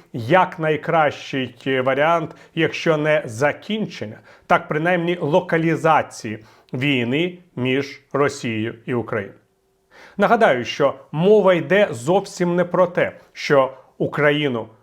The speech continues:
можуть взяти до альянсу без тих територій, які сьогодні окуповані Росією. Що мова йде не про те,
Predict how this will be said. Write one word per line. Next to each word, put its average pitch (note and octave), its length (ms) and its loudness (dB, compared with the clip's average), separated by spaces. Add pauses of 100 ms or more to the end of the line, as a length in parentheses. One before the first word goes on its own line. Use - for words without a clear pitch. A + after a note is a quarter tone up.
можуть C3+ 600 -2
взяти B2+ 600 0
до A#2 180 2
альянсу C3+ 800 -2 (240)
без D3 400 2
тих - 320 -4
територій, D#3 720 0 (180)
які D3+ 260 -4
сьогодні D#3 540 0
окуповані C3 840 -2 (160)
Росією. C3 500 -4 (460)
Що F3 380 4
мова E3+ 460 2
йде E3 420 4
не E3 260 0
про E3+ 240 2
те, F3 340 0